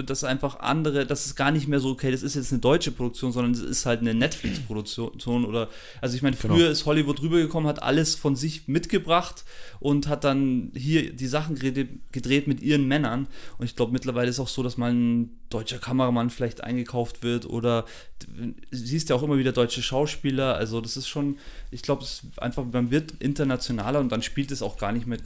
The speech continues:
Speaker 1: eine Rolle mit diesem Deutsch. Das Problem ist halt
Speaker 2: Ich
Speaker 1: mit dieser deutschen Filmförderung. Hast du das gesehen von Jan Böhmermann, was er da drüber gemacht hat? Das musst du dir auf jeden
Speaker 2: Nee,
Speaker 1: Fall mal
Speaker 2: leider
Speaker 1: anschauen.
Speaker 2: nicht. Werde ich sehr gerne nachholen.
Speaker 1: Das ist sehr interessant.
Speaker 2: Ähm,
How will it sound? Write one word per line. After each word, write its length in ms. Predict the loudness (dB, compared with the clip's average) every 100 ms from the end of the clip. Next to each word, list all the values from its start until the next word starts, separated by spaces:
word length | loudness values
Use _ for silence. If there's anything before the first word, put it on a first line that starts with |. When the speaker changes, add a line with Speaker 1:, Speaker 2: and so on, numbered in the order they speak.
| -10
Speaker 1:
eine 220 | -8 -8 -6
Rolle 280 | -2 -2
mit 160 | -2 -4
diesem 180 | -6 -2
Deutsch. 220 | -2 -2
Das 120 | -4
Problem 280 | -4 -2 0
ist 140 | -2
halt 80 | -4
Speaker 2:
Ich 60 | -4
Speaker 1:
mit 80 | -6
dieser 260 | -4 -4 -4 -6 -2
deutschen 300 | 0 0 0
Filmförderung. 800 | 0 0 0 0 -4 -4 -4 -4
Hast 180 | -4 -6
du 40 |
das 120 | -6
gesehen 480 | -6 -6 -4 -4 -6
von 120 | -6
Jan 240 | -4 -2 -2
Böhmermann, 560 | -4 -6 -6 -8 -8
was 160 | -10 -10
er 60 | -8
da 120 | -8
drüber 300 | -6 -4 -2
gemacht 340 | -2 -4 -6
hat? 100 | -10
Das 100 | -8
musst 160 | -8 -6
du 40 | -6
dir 100 | -4
auf 60 |
jeden 100 | -2
Speaker 2:
Nee, 80 | 0
Speaker 1:
Fall 80 | 2
mal 60 |
Speaker 2:
leider 180 | 2 2
Speaker 1:
anschauen. 160 | 2 0
Speaker 2:
nicht. 360 | -2 -4 -4
Werde 120 | -2 -2
ich 160 | -4
sehr 220 | -6 -4 -2
gerne 180 | -2
nachholen. 340 | -2 -4 -4 -6
Speaker 1:
Das 80 | -4
ist 140 | -4
sehr 120 | -4
interessant. 500 | -6 -2 2 4 2
Speaker 2:
Ähm, 320 | 2 0 -2